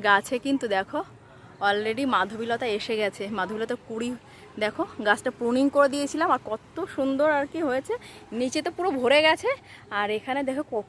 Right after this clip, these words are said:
কুড়ি এসে গেছে। আসলে রোদটা বেশি পায় তো ছাদে, তো এখানটা কুড়ি এসে গেছে। আর আমার এই যে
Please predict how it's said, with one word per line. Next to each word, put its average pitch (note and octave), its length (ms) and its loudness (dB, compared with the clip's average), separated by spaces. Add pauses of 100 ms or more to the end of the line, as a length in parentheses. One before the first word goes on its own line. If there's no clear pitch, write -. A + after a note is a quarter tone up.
কুড়ি D4+ 280 2
এসে D4 180 0
গেছে। A3 200 0
আসলে C4+ 140 2
রোদটা B3 400 0
বেশি B3+ 220 -2
পায় D#4+ 200 -2
তো A4 100 -6
ছাদে, D4+ 360 2 (380)
তো - 40 -10 (100)
এখানটা G#3+ 240 -8 (120)
কুড়ি A3 240 -6
এসে G#3 260 -4
গেছে। F#3+ 220 -8 (920)
আর A3 220 -2
আমার A#3+ 180 0
এই A#3+ 160 2
যে D4 120 4